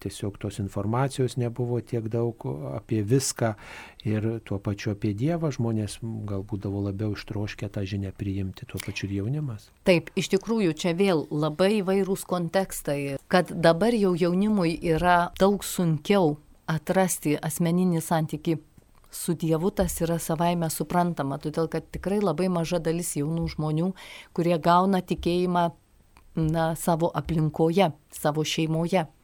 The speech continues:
Speaker 2: Toliau informacinis visas laukas, kuris ne tik tai duoda, bet ir žaloja jaunimą. Ir vis tik tai, manau, kad dabar labai svarbus yra to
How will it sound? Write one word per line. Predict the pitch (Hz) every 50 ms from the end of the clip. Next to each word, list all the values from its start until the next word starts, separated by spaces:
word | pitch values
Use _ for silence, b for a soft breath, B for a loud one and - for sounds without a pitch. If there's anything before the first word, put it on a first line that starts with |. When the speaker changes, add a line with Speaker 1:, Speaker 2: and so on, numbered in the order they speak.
| b b _ _ _ _ -
Speaker 2:
Toliau | 180 170 165 165 175 185 196 208 220 226 226 220 -
informacinis | - 175 165 156 - 165 160 160 156 156 151 - - - 254 240 220 185 160 147 - -
visas | 165 160 - - 156 - - -
laukas, | 170 160 156 151 - - 147 147 -
kuris | - - 156 151 151 165 160 151 - - - - 165 160 151 151 -
ne | - 151 151 151
tik | 151 - 170 - -
tai | - 160 151 147 147 - - - 151 143 139
duoda, | 139 151 156 170 175 190
bet | 180 156 180 165 - -
ir | 156 156
žaloja | 151 131 165 170 185 202 220 202 185 147 147 139
jaunimą. | 139 135 127 131 135 147 151 147 143 131 120 - b b b b b b - - - -
Ir | 202 180 175 175 170 175 185 - -
vis | 170 151 139 165 226 220 -
tik | - - 285 - -
tai, | - - 190 165 143 135 - - - - - - _ _ _ - - - - _ - -
manau, | - 165 165 170 175 185 202 214 214 -
kad | - 196 185 - - - - - - - -
dabar | 170 147 131 170 170 160 147 - 185 196 214 214 214 214
labai | - 190 175 170 175 160 160 202 226 220
svarbus | - - 180 185 175 170 - 220 196 -
yra | - 175 175 196 196
to | 190 - - 175 170 - -